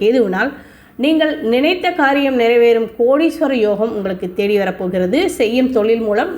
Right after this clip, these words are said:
நல்ல லாபமும் புதிய தொழிலில் ஈடுபடும் வாய்ப்பும் கிடைக்கும். தேவைக்கேற்ப பணவசதி உண்டாகும். சிலருக்கு வண்டி வாகன யோகமும் தேடி வரும்.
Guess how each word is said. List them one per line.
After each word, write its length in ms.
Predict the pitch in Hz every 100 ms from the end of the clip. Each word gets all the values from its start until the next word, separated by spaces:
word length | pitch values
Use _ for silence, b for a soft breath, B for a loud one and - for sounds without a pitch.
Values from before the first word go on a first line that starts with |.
| 196
நல்ல 240 | 196 226 202 190
லாபமும் 440 | 208 214 214 294 - B B B -
புதிய 260 | 302 330 370 294
தொழிலில் 480 | 262 269 285 302 302 - 240
ஈடுபடும் 400 | 254 233 226 151 180
வாய்ப்பும் 440 | 202 277 330 330 277
கிடைக்கும். 400 | 220 214 220 226 - -
தேவைக்கேற்ப 720 | 226 269 277 233 220 254 311 -
பணவசதி 540 | 220 285 294 269 294 254
உண்டாகும். 420 | 190 180 180 254 285
சிலருக்கு 380 | 208 196 196 180
வண்டி 260 | 196 277 339 285
வாகன 220 | 247 233 214
யோகமும் 360 | 202 190 226 285
தேடி 240 | 220 175 165
வரும். 200 | 156